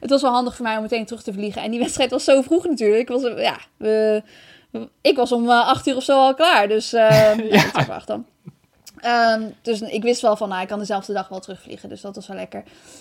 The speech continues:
Speaker 1: Ehm, wat ga ik doen? Ik ga, eh, nou, een beetje uitrusten. Ik, eh, merk wel dat de beentjes, eh, een beetje rust nodig hebben. En dan weer wat trainen en, eh, uiteindelijk, eh, richting, eh, World Half.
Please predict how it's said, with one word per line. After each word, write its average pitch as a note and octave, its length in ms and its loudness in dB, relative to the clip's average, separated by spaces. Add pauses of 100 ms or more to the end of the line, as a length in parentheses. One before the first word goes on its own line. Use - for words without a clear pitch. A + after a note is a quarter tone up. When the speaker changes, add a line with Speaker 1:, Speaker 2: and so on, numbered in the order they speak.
(160)
Speaker 1:
Ehm, A3+ 420 -4
wat C4+ 140 -4
ga C4+ 160 -4
ik A3+ 120 -2
doen? C#4 280 -2
Ik G#3 160 -14
ga, A3+ 480 -6
eh, F#3+ 800 -8 (140)
nou, - 220 -12
een - 60 -12
beetje - 320 -14
uitrusten. C4+ 960 -2
Ik, A#3+ 160 -10
eh, F#3+ 180 -4
merk A#3 260 -6
wel A3 100 -4
dat G#3 100 -6
de G#3+ 80 -10
beentjes, A#3 500 -6
eh, A3+ 260 0
een A3 140 -6
beetje B3+ 280 -4
rust C4 200 -6
nodig C4 260 -4
hebben. A#3+ 340 -6 (320)
En A#3 120 -8
dan A#3 140 -4
weer A3 140 -4
wat G#3+ 120 -8
trainen G#3 520 -6
en, G3 280 -10
eh, G3 280 -8
uiteindelijk, G3+ 500 -12
eh, F#3+ 200 -8
richting, G3+ 460 -10
eh, F#3 80 -6
World F#3+ 220 -8
Half. B3+ 300 -8